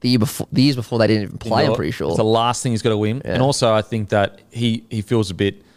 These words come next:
Speaker 2: embarrassed about
Speaker 1: Yeah.
Speaker 2: losing at home.
Speaker 1: At
Speaker 2: And
Speaker 1: home.
Speaker 2: I, I, I also think that's why they're going over to England.
Speaker 1: Yeah.
Speaker 2: 'Cause they wanna do it over there.
Speaker 1: For sure.
Speaker 2: <laughs> 'Cause what
Speaker 1: Yeah.
Speaker 2: would happen is, if they stayed in Australia, everyone would say, "Oh, yeah, but they came to
Speaker 1: They came to
Speaker 2: Australia."
Speaker 1: Australia.
Speaker 2: So I reckon Penrith have gone,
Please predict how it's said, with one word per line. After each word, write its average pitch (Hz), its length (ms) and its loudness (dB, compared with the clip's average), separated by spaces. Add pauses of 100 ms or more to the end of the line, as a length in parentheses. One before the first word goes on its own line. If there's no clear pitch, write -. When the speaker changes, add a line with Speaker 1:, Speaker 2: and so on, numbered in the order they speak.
(480)
Speaker 2:
embarrassed 107 540 0
about 92 460 0
Speaker 1:
Yeah. 95 300 -2
Speaker 2:
losing 117 460 0
at 120 160 -4
home. 110 440 0
Speaker 1:
At 117 100 -2
Speaker 2:
And 117 60 0
Speaker 1:
home. 120 180 -2
Speaker 2:
I, 113 80 0
I, 117 260 0
I - 20 4
also 135 260 2
think 113 140 0
that's 107 140 -2
why 113 140 2
they're 101 100 2
going 113 280 0
over 101 140 0
to 90 60 -2
England. 82 320 -6
Speaker 1:
Yeah. 113 260 -4 (260)
Speaker 2:
'Cause 104 160 -2
they 120 100 2
wanna 120 200 2
do 110 180 4
it 104 80 2
over 98 160 2
there. 107 180 2
Speaker 1:
For - 140 -6
sure. 107 300 0
Speaker 2:
<laughs> - 40 -8
'Cause 117 120 -2
what 143 60 2
Speaker 1:
Yeah. 127 60 2
Speaker 2:
would 113 80 2
happen 139 240 -2
is, 104 220 -6 (680)
if 107 80 -10
they 117 100 2
stayed 147 200 0
in 127 60 -2
Australia, 113 500 0 (1160)
everyone 123 260 2
would 110 100 -2
say, 120 100 2
"Oh, 120 160 2
yeah, 113 160 2
but 104 80 2
they 104 120 2
came 101 200 -2
to 87 80 -6
Speaker 1:
They 80 60 -4
came - 60 -6
to 104 80 2
Speaker 2:
Australia." 101 140 4
Speaker 1:
Australia. - 120 -4
Speaker 2:
So 113 120 2
I 127 80 4
reckon 120 260 0
Penrith 110 280 0
have 95 100 -6
gone, 101 260 0